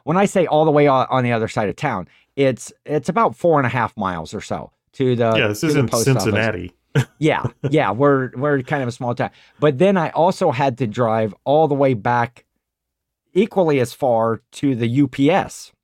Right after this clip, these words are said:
Speaker 1: We have a U P S, uh, hub right here, kind of in my
Speaker 2: Can
Speaker 1: town.
Speaker 2: you use the word far when you're talking about four and a half miles?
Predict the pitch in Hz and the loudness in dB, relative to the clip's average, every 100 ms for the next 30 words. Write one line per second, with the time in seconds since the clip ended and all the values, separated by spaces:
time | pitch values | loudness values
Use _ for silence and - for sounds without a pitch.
0 | _ _ _ _ _ _ 160 156 127 131 | _ _ _ _ _ _ -2 0 2 2
1 | 143 - 135 117 120 - - 113 101 92 | 2 2 2 0 -4 -12 -4 -2 0 -2
2 | - 120 90 85 _ _ 123 117 - 110 | -2 -2 -2 -8 _ _ -4 -4 -2 -2
3 | 101 92 - 110 95 - _ _ _ _ | -2 -6 -8 -8 -8 -10 _ _ _ _
4 | - 131 107 147 139 143 180 165 160 165 | -6 -4 0 0 2 2 2 0 0 0
5 | 151 - - 127 135 156 147 123 117 135 | -2 -6 -4 -2 0 0 -2 -2 -2 -2
6 | 131 127 123 - 123 127 117 120 113 113 | -2 -4 -6 -6 -2 -2 0 -2 -4 -6
7 | 123 147 170 | -8 -12 -18